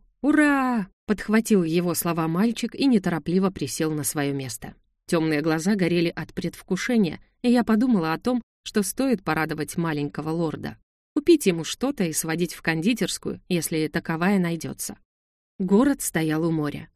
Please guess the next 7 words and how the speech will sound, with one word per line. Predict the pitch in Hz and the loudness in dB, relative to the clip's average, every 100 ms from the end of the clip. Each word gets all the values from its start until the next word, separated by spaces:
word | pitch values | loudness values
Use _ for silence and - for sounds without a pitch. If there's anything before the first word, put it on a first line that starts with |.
| _ _ | _ _
Чуть | - 202 165 | 2 2 4
дальше | 165 170 180 | 2 0 -2
от | 160 202 | 0 2
места, | 180 - 160 | 2 0 -6
куда | - 185 156 | -2 -2 -2
втекала | - 175 170 156 147 | -2 -6 -4 -6 -2
дорога, | 147 175 233 214 | 0 2 0 -2